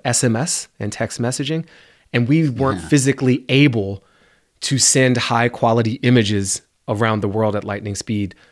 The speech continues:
Speaker 1: much less video, much less real time. And so if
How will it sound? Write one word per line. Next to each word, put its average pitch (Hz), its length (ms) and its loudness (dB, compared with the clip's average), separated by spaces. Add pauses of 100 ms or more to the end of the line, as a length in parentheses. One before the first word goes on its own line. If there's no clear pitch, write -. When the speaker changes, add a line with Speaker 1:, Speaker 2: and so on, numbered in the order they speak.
(140)
Speaker 1:
much 120 300 -2
less 113 200 0
video, 104 520 2 (120)
much 113 260 -2
less 110 220 -4
real 107 200 0
time. 82 380 -10 (560)
And 101 240 -6
so 104 200 -4
if - 180 -12